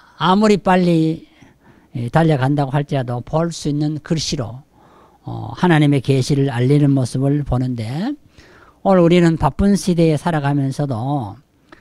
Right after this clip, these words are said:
바쁜 가운데서도 모든 사람이 볼 수 있도록 하나님의 말씀을 전달해야 한다는 것을 알 수가 있죠. 칠 번 퀴즈로 넘어가서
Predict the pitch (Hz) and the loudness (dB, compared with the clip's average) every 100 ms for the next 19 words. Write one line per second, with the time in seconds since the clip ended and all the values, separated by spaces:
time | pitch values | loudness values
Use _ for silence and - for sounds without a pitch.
0 | _ _ _ 147 143 208 214 208 170 160 | _ _ _ -4 0 4 4 6 4 4
1 | 170 170 190 175 139 139 156 170 165 170 | 2 0 0 -2 -2 -4 -4 -4 -6 -4
2 | 170 165 175 180 202 _ _ _ - 185 | -2 -2 -2 -4 -8 _ _ _ -2 0
3 | 208 - 175 - 160 170 - - 160 139 | 2 0 -4 -2 -2 -2 -4 -2 2 2
4 | 139 135 131 127 - 160 156 180 202 196 | 2 0 -2 -4 -4 0 2 2 0 -4
5 | - 147 147 131 127 123 113 120 113 123 | -2 0 0 0 0 -2 -2 -4 -4 -4
6 | 190 170 156 160 - - 123 - 113 107 | -4 -2 -2 -2 -6 -8 -6 -6 -8 -8
7 | 110 113 175 320 294 _ _ _ _ _ | -10 -8 -6 -6 -8 _ _ _ _ _
8 | _ _ - - _ - _ - - 185 | _ _ -20 -20 _ -20 _ -6 -2 2
9 | 185 185 - 170 151 143 139 131 127 135 | 2 2 0 0 2 4 2 0 -4 -6
10 | 110 147 202 | -6 -4 -6